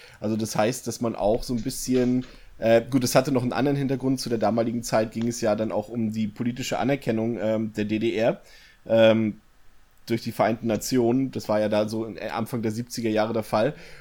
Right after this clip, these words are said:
Und die Todesstrafe gehört natürlich jetzt nicht unbedingt, äh, zu den Sachen, die zu den Menschenrechtskonventionen gehören. Und das wollte man natürlich dann so klein wie möglich halten. Ähm,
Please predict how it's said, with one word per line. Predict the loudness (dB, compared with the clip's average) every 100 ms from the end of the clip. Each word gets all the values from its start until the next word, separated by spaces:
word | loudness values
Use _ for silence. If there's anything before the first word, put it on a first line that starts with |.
| -8
Und | -2 -2 -2
die | -2
Todesstrafe | 0 0 0 0 2 0 -2
gehört | -2 -2 -2
natürlich | -4 -4 -4
jetzt | -4 -4
nicht | -6 -4
unbedingt, | -4 -2 0 0 -2 -6
äh, | -6 -4
zu | -4
den | -2 0
Sachen, | 0 -2 -4
die | -4
zu | -4
den | -4
Menschenrechtskonventionen | -2 -4 -4 -2 -4 -6 -10 -6 -6 -4 -4 -2
gehören. | 0 0 -2 -6 -20 -20 -6
Und | -2 0 0
das | 0
wollte | 2 2
man | 0
natürlich | 0 0 0
dann | 0 -2
so |
klein | -2 -2 0
wie | 0
möglich | 0 0 -4
halten. | -4 -6 -8 -16 -20 -18 -4
Ähm, | 4 6 6 4